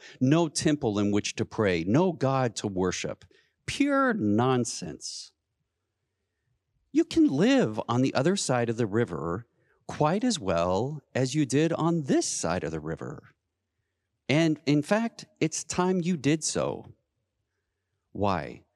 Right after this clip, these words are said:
Because Jeremiah had discovered the human heart, and that love of nation is not attachment to real estate, but to an ideal.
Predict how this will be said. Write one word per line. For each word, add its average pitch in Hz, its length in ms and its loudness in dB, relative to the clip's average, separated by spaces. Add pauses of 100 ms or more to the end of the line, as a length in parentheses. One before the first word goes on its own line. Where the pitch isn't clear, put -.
(140)
Because 131 320 -2
Jeremiah 123 960 2
had 104 260 -6
discovered 110 640 -2
the 101 80 -4
human 110 540 -2
heart, - 720 -6 (640)
and 127 160 2
that 135 160 2
love 160 640 2 (100)
of 107 200 -2
nation 110 720 2 (280)
is 127 280 2
not 139 480 2
attachment 139 640 -2
to 117 180 -2
real 117 360 0
estate, 92 500 -4 (300)
but 123 420 -4
to 123 200 -2
an 120 300 -4
ideal. 107 1000 -4